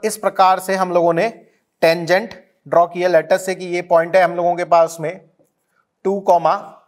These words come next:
थ्री। तो देखिए स्टूडेंट, हम लोगों को यहाँ पर जो एरिया निकालना है वो है पैराबोला, टेंजेंट और वाई एक्सिस से बाउंड,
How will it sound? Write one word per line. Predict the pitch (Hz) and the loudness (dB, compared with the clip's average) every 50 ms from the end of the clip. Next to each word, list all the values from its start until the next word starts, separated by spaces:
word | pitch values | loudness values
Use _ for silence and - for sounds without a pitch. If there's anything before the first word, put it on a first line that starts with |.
| _ _ _ _ _ _ _ _ _ _ _ _ _ _ - | _ _ _ _ _ _ _ _ _ _ _ _ _ _ -6
थ्री। | - 180 294 - - - _ _ _ _ _ _ _ _ _ _ _ _ _ _ _ - | -4 -4 -4 -4 -10 -18 _ _ _ _ _ _ _ _ _ _ _ _ _ _ _ 0
तो | 185 180 185 - - | 2 2 2 2 0
देखिए | 202 190 220 208 | 0 0 0 0
स्टूडेंट, | 208 208 214 180 | 0 -2 0 0
हम | 185 185 196 | 0 0 2
लोगों | 202 202 208 208 | 0 2 2 2
को | 185 214 208 | 2 0 0
यहाँ | 185 170 180 180 | 2 0 0 0
पर | 175 202 190 | 0 -2 0
जो | 175 208 - | 0 -2 0
एरिया | 175 170 175 175 196 196 | 0 -2 0 0 -2 -2
निकालना | 185 175 165 165 156 160 180 190 180 | -2 0 0 0 0 2 0 -2 -4
है | 165 156 165 185 - _ _ _ _ _ _ _ _ - | -4 -4 -8 -10 -14 _ _ _ _ _ _ _ _ -2
वो | 185 196 196 | -2 0 2
है | 190 202 196 202 - - _ _ _ _ _ _ _ _ - | 0 0 -2 -4 -14 -20 _ _ _ _ _ _ _ _ 2
पैराबोला, | 170 160 160 170 175 185 185 180 196 240 254 - - - _ _ _ _ _ _ - | 2 2 2 2 0 -2 0 0 0 -2 -2 -6 -16 -20 _ _ _ _ _ _ 0
टेंजेंट | 160 156 165 165 156 185 208 226 226 - - _ _ _ _ _ | 0 0 0 -2 -2 -2 -2 -2 -6 -14 -20 _ _ _ _ _
और | - 156 156 | -2 -2 2
वाई | 143 147 151 170 190 | 2 0 2 2 0
एक्सिस | 185 190 - 202 196 - | -2 -4 -6 -8 -4 -2
से | 214 202 | -2 0
बाउंड, | 180 180 190 208 | 0 0 -2 -4